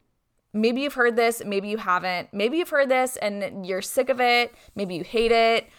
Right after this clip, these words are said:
Uh, maybe you've never heard this, okay? But if you've never heard this phrase, there's, it, I don't even know how it started, okay? I have no idea how it first started, but a trend started going around on social media of, you know, people saying,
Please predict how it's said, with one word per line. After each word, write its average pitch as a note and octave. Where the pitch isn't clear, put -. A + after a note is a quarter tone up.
Uh, G3
maybe B3+
you've F4+
never A#3+
heard C#3+
this, A#2
okay? G3
But G3+
if -
you've F4
never A#3
heard G#3+
this F#3+
phrase, D3+
there's, G#3
it, G#3+
I C4+
don't F#4
even E4
know C4+
how G#3
it -
started, -
okay? A#3+
I C4
have E4+
no A#3
idea F#3
how F3
it -
first -
started, E3
but G#3
a A#3
trend C4+
started B3+
going G#3
around F3+
on F#3+
social F#3
media E3+
of, F3
you C4+
know, F#3
people C4
saying, A3